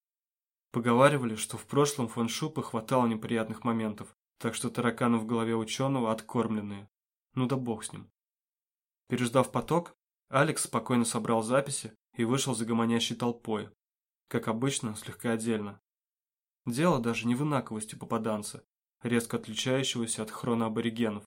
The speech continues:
Просто Берлинский университет чрезмерно немецкий,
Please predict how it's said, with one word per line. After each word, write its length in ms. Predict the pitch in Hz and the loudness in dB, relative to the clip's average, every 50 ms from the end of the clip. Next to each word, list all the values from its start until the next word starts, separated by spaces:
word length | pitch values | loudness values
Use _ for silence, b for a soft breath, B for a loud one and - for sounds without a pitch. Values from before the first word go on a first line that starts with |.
| _ _ _ _ _ _ _ _ _ _ _ _ _ _ - | _ _ _ _ _ _ _ _ _ _ _ _ _ _ 0
Просто 340 | 143 151 170 175 170 - | 2 4 4 4 2 0
Берлинский 520 | 123 110 117 117 120 123 123 117 - - 127 | 0 2 4 4 6 6 6 4 2 2 2
университет 600 | 120 120 120 117 117 - 127 - - 160 156 160 | 4 4 4 4 2 -2 -4 -2 -2 -2 -2 -2
чрезмерно 520 | - - 120 117 113 127 127 123 120 127 | -4 0 0 2 2 4 2 2 2 2
немецкий, 600 | 127 131 131 123 120 113 107 - - - - - | 0 0 2 2 0 0 0 -4 -8 -12 -16 -18